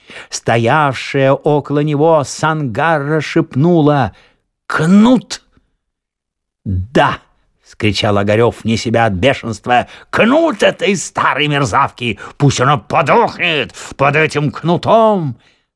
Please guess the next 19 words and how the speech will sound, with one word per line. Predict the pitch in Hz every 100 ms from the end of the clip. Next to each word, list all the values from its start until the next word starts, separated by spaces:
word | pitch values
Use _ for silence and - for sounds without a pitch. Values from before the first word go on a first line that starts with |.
| _
Солдат-татарин | - 113 110 107 117 - 120 127 123 107 95 - - -
принёс | 113 117 117 -
кнут. | - 127 113 95 - - - _ _
Это | 156 151 139 127 - 135
ужасное | 131 127 110 117 107 - 113 98
орудие | 107 101 101
пытки | 123 117 - 107
состояло | 123 - 107 123 123
из | 120 110 90
нескольких | 95 143 - 127 139 123
кожаных | - 143 131 131 -
ремней, | 135 131 151 131 - -
обмотанных | - 135 127 135 143 139 135 -
по | 143
концам | 143 123 151 151
железной | 101 147 147 156 135 156
проволокой. | 151 160 165 143 123 110 120 113 - - -
Двадцать | 127 185 180 202 180 - - 175 147 - _
ударов | 175 147 107 131 120 101 95 -